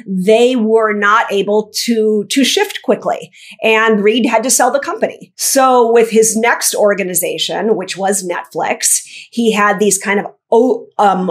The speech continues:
underpinning lessons, which was employee freedom breeds innovation and, uh, process kills organizational flexibility. So that now, he, you know, he often talks about operating Netflix on the edge of chaos.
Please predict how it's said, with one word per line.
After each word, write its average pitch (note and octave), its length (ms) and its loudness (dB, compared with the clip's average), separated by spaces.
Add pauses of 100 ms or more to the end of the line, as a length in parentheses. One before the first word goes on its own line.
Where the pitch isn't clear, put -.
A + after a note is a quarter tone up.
underpinning A3+ 920 2
lessons, F3 840 -4
which F#3 240 -8
was F#3 220 -4
employee G#3+ 680 0
freedom G3+ 840 -2 (280)
breeds G#3 540 2
innovation F#3+ 1160 -2 (420)
and, F#3+ 720 0
uh, F#3 280 0
process A#3+ 880 0
kills G3+ 520 2
organizational F3 840 0
flexibility. - 960 -4
So G#3+ 600 4
that A3 220 2
now, A3 200 0
he, F#3+ 200 -4
you G3+ 80 2
know, F#3 160 -2
he G3 80 2
often G3+ 280 2
talks G3 320 -2
about F3+ 340 2
operating G3 640 2
Netflix F#3+ 500 0
on F#3+ 180 2
the F#3 240 0
edge F#3+ 280 4
of F3+ 220 0
chaos. - 960 0